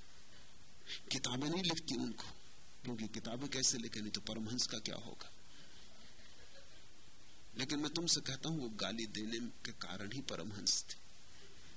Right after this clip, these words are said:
सरल थे। अब जो आदमी उनको जैसा लगा, उसको उन्होंने वैसे ही कहा, उसमें तो रत्ती भर फर्क नहीं किया। वो परिष्कृत साधु नहीं थे, परमहंस थे,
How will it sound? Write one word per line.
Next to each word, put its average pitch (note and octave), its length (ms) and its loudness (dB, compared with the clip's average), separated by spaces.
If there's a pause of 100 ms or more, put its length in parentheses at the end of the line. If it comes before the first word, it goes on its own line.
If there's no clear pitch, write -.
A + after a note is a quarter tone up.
(680)
सरल C#4 420 2
थे। - 240 4 (1300)
अब C3 120 0
जो D#3 120 6 (120)
आदमी G#3 200 4
उनको A3+ 260 4
जैसा F#3+ 300 6
लगा, A3 280 6
उसको G#3+ 220 8
उन्होंने F#3+ 300 4
वैसे A3 260 8
ही G#3 80 2 (100)
कहा, - 260 -2 (1500)
उसमें F3+ 240 0
तो E3 100 2
रत्ती F#3+ 300 2
भर F#3+ 140 4
फर्क F#3 260 2
नहीं B2 180 4
किया। F2 240 2 (1400)
वो F3 100 4 (140)
परिष्कृत B3+ 540 4
साधु D#3+ 360 4
नहीं A3 160 6
थे, G#3+ 120 6 (100)
परमहंस G#3 600 10
थे, - 140 4